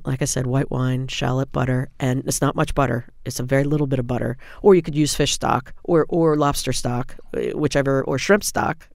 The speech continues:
Shrimp stock is super easy to make. And, um, just, you know, halfway up side of the fish, and you just turn it on low heat, and you put the fish in, and you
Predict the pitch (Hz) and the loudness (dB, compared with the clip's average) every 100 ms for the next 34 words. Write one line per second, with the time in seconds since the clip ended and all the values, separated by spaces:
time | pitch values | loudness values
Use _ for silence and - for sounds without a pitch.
0 | - - 180 - - - - 113 - 107 | -14 2 2 2 -6 -8 -10 -8 -6 -6
1 | - 64 131 131 - - - - - - | -6 -6 -6 -8 -12 -18 -16 -16 -16 -4
2 | 135 135 135 139 143 165 156 - 202 190 | 0 2 2 -2 -2 -4 -6 -4 -4 -4
3 | 196 196 196 - 190 190 190 185 165 170 | -4 -4 -4 -4 -4 -4 -6 -4 -2 -2
4 | - 147 151 151 156 - 160 151 165 175 | -4 -6 -6 -6 -8 -4 -4 -2 -2 -2
5 | 185 170 160 175 - - 160 - 160 156 | -4 -2 -2 -2 -6 -8 -8 -6 -4 -4
6 | 170 175 131 | -4 -4 -8